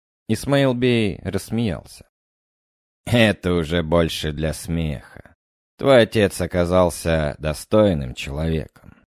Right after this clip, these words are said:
Это я понял уже потому, что Гульнаре с ним хорошо. Плохо, что она забыла Аллаха и Мухаммеда, пророка нашего. И вот за это я хотел когда-то убить даже свою дочь.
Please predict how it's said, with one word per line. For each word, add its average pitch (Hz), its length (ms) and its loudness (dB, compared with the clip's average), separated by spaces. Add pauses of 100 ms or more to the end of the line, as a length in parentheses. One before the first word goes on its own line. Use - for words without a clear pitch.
Это 80 240 -4
я 71 140 -8
понял 82 340 -4
уже 78 220 -6
потому, 80 400 -4
что 76 200 -8
Гульнаре 80 520 -2
с - 120 -16
ним 85 200 -2
хорошо. 73 680 -4 (600)
Плохо, 87 920 6
что 78 300 -2
она 90 300 4
забыла 85 580 0
Аллаха 85 500 0
и 80 100 -4
Мухаммеда, 80 800 -2 (120)
пророка 95 460 2
нашего. - 520 -14 (1120)
И 92 100 4
вот 120 200 8
за 113 160 2
это 127 600 4
я 76 220 -6
хотел 95 420 0
когда-то 85 520 -4
убить 92 580 -6
даже 92 360 0
свою 95 460 -2
дочь. - 580 -10